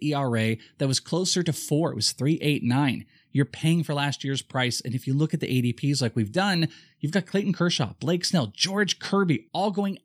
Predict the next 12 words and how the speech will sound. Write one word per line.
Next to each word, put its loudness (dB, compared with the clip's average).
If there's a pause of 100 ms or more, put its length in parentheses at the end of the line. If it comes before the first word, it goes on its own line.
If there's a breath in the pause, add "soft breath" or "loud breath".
(140)
after -2 (120)
Kyle 0
Wright -2
on -2
overall 0
A 0
D 2
P. 0
Thanks, 2 (300 soft breath)
but 0
no 2
thanks. 0